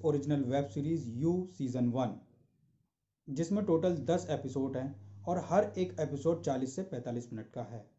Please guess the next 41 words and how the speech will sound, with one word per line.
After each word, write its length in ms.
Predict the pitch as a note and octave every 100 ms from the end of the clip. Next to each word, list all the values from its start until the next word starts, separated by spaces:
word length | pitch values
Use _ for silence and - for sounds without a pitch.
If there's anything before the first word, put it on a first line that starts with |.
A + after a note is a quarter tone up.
| _ _ - D#3+
आपको 300 | F3 - A#3
ये 120 | A3
वेब 260 | G3+ D#3+ -
सीरीज 220 | D#3+ F#3
देखने 360 | C#3+ C#3+ C#3+ D#3
के 80 | C#3
लिए 220 | C3 C#3+ C#3+ -
तकरीबन 400 | E3+ E3 F#3+ G#3 G3+
अपना 300 | D#3 D3+ D#3 C#3+
दस 220 | C#3+ D3
से 100 | E3+
साढ़े 260 | D#3+ C3 B2+
दस 160 | C3 B2
घंटे 300 | A2+ G#2+ A2+
का 180 | C3+ C#3+ - _ -
टाइम 240 | B2 C3+
देना 220 | B2+ A2
होगा। 300 | G#2+ G#2+ F#2 - - - - - - - - - - - - - - E3
आइए 220 | G3 A#3+
देखते 340 | G3+ G3+ A3
हैं 120 | A#3 A3+
ऐसा 140 | A3+ G#3+
क्या 200 | F#3 G3
खास 280 | G3+ G3+ G#3
है 80 |
इस 140 | G3+ D#3
वेब 140 | D#3
सीरीज 340 | - D3 D#3 D3
में 160 | F3+ - - - -
जिसकी 260 | F3+ -
वजह 180 | A#3 G3+
से 100 | G#3
ये 140 | F#3+ F#3+
वेब 200 | E3+ D#3+
सीरीज 280 | D3 D#3+ D3+ C#3
आपको 220 | - E3+
देखनी 280 | C#3 B2+ C#3+
भी 80 | -
चाहिए 400 | C3+ A#2 D3 - -
या 120 | G#3 G#3
नहीं। 220 | D#3